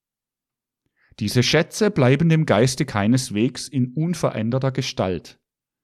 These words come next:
Die Eindrücke, die der Mensch aus den Erlebnissen gewinnt, schwinden dem Gedächtnisse allmählich dahin, nicht aber ihre Früchte. Man erinnert sich nicht aller Erlebnisse,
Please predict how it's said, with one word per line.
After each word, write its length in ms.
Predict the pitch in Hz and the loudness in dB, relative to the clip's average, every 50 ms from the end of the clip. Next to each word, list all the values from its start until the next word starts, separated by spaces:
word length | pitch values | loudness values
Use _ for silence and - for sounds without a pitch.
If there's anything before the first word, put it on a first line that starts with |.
| _ _ _ - _ - | _ _ _ -20 _ -4
Die 100 | 131 151 | -2 0
Eindrücke, 560 | 160 165 185 214 226 233 - 123 104 - 104 | 0 2 4 4 4 4 2 -2 -2 0 -2
die 140 | 104 - 113 | -4 -2 2
der 120 | 117 113 113 | 2 4 4
Mensch 300 | 131 156 - 165 - - | 4 2 2 0 -2 -2
aus 240 | - 127 123 127 | -2 -2 -2 0
den 140 | - 135 135 | 0 -4 -4
Erlebnissen 680 | 131 135 127 131 156 190 202 - - 101 - - 101 | 0 0 0 2 2 0 0 -2 -6 -8 -6 -6 -6
gewinnt, 540 | 90 101 98 92 101 120 156 185 - - _ _ _ _ _ _ _ _ | -4 -4 -4 -2 -2 -4 -4 -6 -8 -14 _ _ _ _ _ _ _ _
schwinden 720 | - - - - 107 127 151 175 190 196 208 196 196 185 | -10 -10 -8 2 2 4 4 4 2 2 0 -2 0 0
dem 180 | 151 117 107 101 | 0 0 0 0
Gedächtnisse 880 | - - - 117 110 - - - - - 147 143 127 - - - - | -2 -2 -2 -2 -2 -2 -4 -10 -6 -4 -2 -2 -2 -2 -6 -4 -2
allmählich 580 | 110 120 131 127 120 110 113 120 123 131 127 - | 0 2 2 2 2 2 0 0 0 -2 -2 -2
dahin, 600 | - 120 113 101 131 131 120 95 82 - - _ _ _ _ _ _ _ _ _ _ - | 0 -2 0 0 0 0 0 -2 -4 -10 -14 _ _ _ _ _ _ _ _ _ _ -2
nicht 460 | 117 120 127 127 - - - - - | 2 2 4 2 2 -4 -12 -8 -4
aber 340 | 123 120 127 135 143 151 143 | -2 0 0 2 0 0 -2
ihre 280 | 139 135 135 139 147 | 0 -2 0 0 0
Früchte. 640 | 135 - - - 139 131 131 - - - 87 69 - _ _ _ _ _ _ _ _ _ _ _ _ _ _ _ _ - | -2 -2 -4 -2 -2 -2 -2 -4 -10 -8 -8 -8 -8 _ _ _ _ _ _ _ _ _ _ _ _ _ _ _ _ 0
Man 180 | - 143 156 | 0 0 2
erinnert 480 | 190 170 160 202 214 220 220 208 185 - | 2 0 0 4 4 4 4 4 2 0
sich 240 | - 135 123 - - | 0 -2 -2 0 2
nicht 380 | 117 113 104 - - - - | 0 0 0 -2 -10 -4 -2
aller 340 | 117 110 107 101 98 95 - | 0 0 2 0 -2 -2 -4
Erlebnisse, 720 | 104 98 95 98 95 92 _ - 98 90 - - 87 85 | -4 -4 -2 -4 -4 -6 _ -10 -10 -10 -8 -8 -10 -10